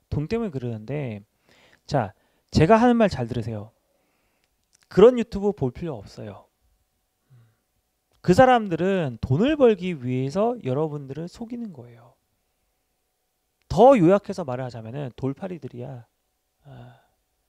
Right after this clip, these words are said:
특히나 이 신앙심 가지고 기도해서 나라 지킨다는 그거는 정신 나간 겁니다. 예. 돌팔이 유튜버들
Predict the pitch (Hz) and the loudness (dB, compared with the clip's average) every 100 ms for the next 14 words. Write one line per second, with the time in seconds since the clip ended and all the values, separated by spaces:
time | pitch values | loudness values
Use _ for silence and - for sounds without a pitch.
0 | _ _ _ - 262 247 214 127 110 - | _ _ _ -8 0 2 4 0 -6 -16
1 | _ _ _ _ _ _ _ _ _ _ | _ _ _ _ _ _ _ _ _ _
2 | _ _ _ - 120 - 381 415 415 370 | _ _ _ -10 -2 2 4 2 0 -6
3 | 349 285 233 226 196 202 196 175 147 127 | 0 0 0 -4 -2 0 2 2 0 -4
4 | - - 214 262 254 226 202 131 156 - | -6 -4 -2 2 2 0 -2 -2 -2 -4
5 | - 170 160 151 143 139 127 120 - 165 | -12 -14 -8 -8 -6 -8 -8 -12 -8 -6
6 | 185 143 131 214 202 123 110 107 110 117 | -6 -8 -10 -8 -8 -10 -14 -18 -20 -20
7 | - _ _ _ _ _ _ 117 110 120 | -20 _ _ _ _ _ _ -20 -20 -20
8 | 123 _ _ _ _ _ _ _ _ _ | _ _ _ _ _ _ _ _ _ _
9 | _ _ _ _ _ _ _ - 165 202 | _ _ _ _ _ _ _ 4 4 4
10 | - 285 233 - - 196 196 233 285 | 2 2 0 -4 -6 -2 2 2 0